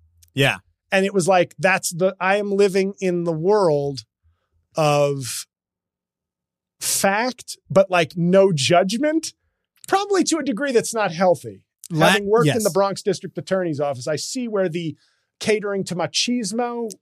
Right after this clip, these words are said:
Speaker 1: Yes.
Speaker 2: can really backfire.
Speaker 1: Yeah.
Speaker 2: Um, and that's a great lead-in, by the way, to our main topic of, uh, I called it Crime and Prejudice today.
Speaker 1: Yeah.
Speaker 2: Instead of Pride and Prejudice or Crime and Punishment, Crime and Prejudice.
Speaker 1: Why don't we take a break?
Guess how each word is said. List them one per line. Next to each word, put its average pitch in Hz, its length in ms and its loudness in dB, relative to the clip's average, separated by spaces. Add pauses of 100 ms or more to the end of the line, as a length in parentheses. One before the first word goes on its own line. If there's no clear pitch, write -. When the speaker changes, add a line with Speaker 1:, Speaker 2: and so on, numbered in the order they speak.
Speaker 1:
Yes. 107 440 -6
Speaker 2:
can 185 220 2
really 220 380 -2
backfire. 151 840 -2
Speaker 1:
Yeah. 113 200 -2 (340)
Speaker 2:
Um, 170 460 2
and 185 100 0
that's 175 160 0
a 170 40 -6
great 160 200 -2
lead-in, 147 300 -2
by 131 140 -2
the 131 60 -6
way, 127 100 -6
to 135 100 -10
our 131 80 -6
main 127 180 -10
topic 135 420 -6
of, 110 220 -12
uh, 113 220 -8 (440)
I 180 60 4
called 214 220 4
it 180 120 -2
Crime 240 340 -4
and 214 120 -4
Prejudice 165 640 -6
today. 113 400 -10 (220)
Speaker 1:
Yeah. 120 200 -4 (100)
Speaker 2:
Instead 175 220 0
of - 120 -4
Pride 175 320 0
and 190 120 -6
Prejudice 196 440 -2
or 143 100 -6
Crime 160 460 -6
and 139 120 -6
Punishment, 185 560 -6 (300)
Crime 196 340 -6
and 185 120 -6
Prejudice. 147 640 -6 (220)
Speaker 1:
Why 131 200 2
don't 156 60 2
we 151 80 0
take 143 140 0
a 113 60 -4
break? 117 400 -6